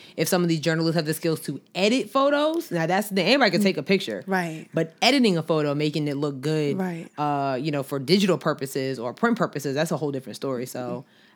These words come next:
Speaker 1: I don't know. Maybe everybody's getting lessons in Photoshop. I don't know.
Speaker 2: And how's it gonna work if you, if, you know, if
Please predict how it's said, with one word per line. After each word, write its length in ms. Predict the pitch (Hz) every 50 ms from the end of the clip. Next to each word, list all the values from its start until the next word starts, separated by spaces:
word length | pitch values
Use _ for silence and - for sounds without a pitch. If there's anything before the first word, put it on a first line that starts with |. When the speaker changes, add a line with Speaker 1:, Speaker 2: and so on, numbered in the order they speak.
| _ _ - 123
Speaker 1:
I 100 | 127 131
don't 80 | 127
know. 220 | 127 127 117 117 120
Maybe 320 | 123 127 131 131 139 101
everybody's 300 | 127 135 131 127 127 127
getting 180 | 135 135 127 131
lessons 320 | 135 131 - 131 131 123
in 80 | 113 123
Photoshop. 640 | - 170 180 180 180 175 - 170 170 170 165 - - -
I 60 | 127
don't 100 | 113 107
know. 160 | 101 85 - - _ _ - 165 - -
Speaker 2:
And 100 | - 269
how's 200 | 277 330 349 320
it 60 | 370
gonna 160 | 339 330 302
work 220 | 262 285 269 277 -
if 160 | 226 233 220
you, 120 | 233 208 -
if, 240 | - 233 220 196 - 208 - - -
you 140 | - 233 226
know, 300 | 220 208 196 185 180 180
if 340 | - - 190 - - -